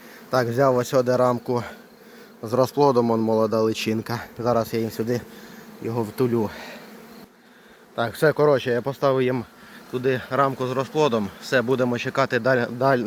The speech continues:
е, чекати, що далі буде з ним. Якщо що, то я... Вон вони накинулись на, е, цю, на матку щось. Ну ж ладно, я щось розберусь, що з нею зробити. Якщо що, то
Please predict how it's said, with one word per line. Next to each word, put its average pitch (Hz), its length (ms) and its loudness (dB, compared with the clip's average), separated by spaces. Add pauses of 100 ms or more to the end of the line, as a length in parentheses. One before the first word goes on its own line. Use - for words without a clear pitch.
е, 117 500 0 (500)
чекати, 123 420 0
що 127 140 0
далі 123 240 2
буде 123 320 0
з 120 380 0 (460)
ним. 143 400 4
Якщо 123 300 -2
що, 123 280 2 (180)
то 117 120 -4
я... 123 340 2 (460)
Вон 127 140 -4
вони 120 200 -2
накинулись 120 920 -6
на, 123 320 -2 (520)
е, 123 440 0 (100)
цю, 123 160 -4
на 127 100 0
матку 139 380 0
щось. - 360 -8 (460)
Ну 123 160 -6
ж 113 60 -2
ладно, 107 260 0
я 107 60 -2
щось 110 260 -6
розберусь, 120 640 0
що 107 140 -10
з 98 60 -12
нею 107 280 -4
зробити. 104 380 -8
Якщо 113 200 -6
що, 117 180 0
то 104 180 -4